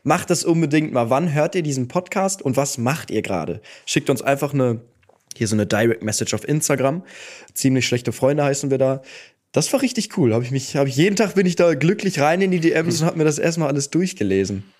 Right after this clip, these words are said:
Speaker 2: Ja, es läuft auch, wie gesagt, ne? Vielen Dank. Wir können's eigentlich Woche für Woche wiederholen. Vielen, vielen Dank für euer Feedback und für, für eure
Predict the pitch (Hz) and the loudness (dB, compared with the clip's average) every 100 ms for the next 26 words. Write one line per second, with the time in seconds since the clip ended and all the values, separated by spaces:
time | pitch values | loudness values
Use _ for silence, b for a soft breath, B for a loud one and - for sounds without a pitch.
0 | - 135 202 123 151 185 - 107 123 127 | -2 -2 0 0 0 0 -2 -2 -2 0
1 | 123 135 135 123 175 185 147 135 120 151 | 2 0 0 0 0 0 -2 2 0 0
2 | - - - 123 113 123 143 - 139 135 | -10 -20 -14 -6 -2 0 0 -2 -4 -4
3 | 120 156 151 156 120 - 147 143 147 165 | -2 -2 -2 -2 -2 -2 -2 -4 -2 0
4 | 107 107 B B B - 156 196 - 170 | 0 -4 B B B -14 -8 -8 -6 -4
5 | 143 156 135 127 131 160 156 95 101 104 | -2 -4 -2 -2 -2 -4 -6 -6 -4 -6
6 | - - 113 104 - - 110 107 | -6 -4 -2 -2 -4 -2 0 0